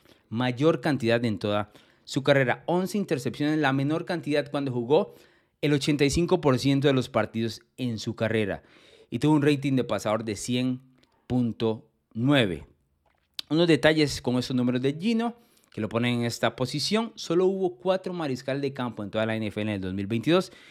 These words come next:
que lanzaron treinta touchdowns o más. Ojo a estos números,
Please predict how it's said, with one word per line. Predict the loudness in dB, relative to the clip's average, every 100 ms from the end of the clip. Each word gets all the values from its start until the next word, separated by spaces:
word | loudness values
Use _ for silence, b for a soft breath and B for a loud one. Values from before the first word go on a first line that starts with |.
| B B B
que | 2
lanzaron | 4 4 4 4 2
treinta | 0 0 0 2
touchdowns | 2 2 2 0 -6 -16 -4
o | -2
más. | 2 0 0 -6 -14 _ _ _ _
Ojo | -2 2 2
a |
estos | 2 -2
números, | -2 -2 -6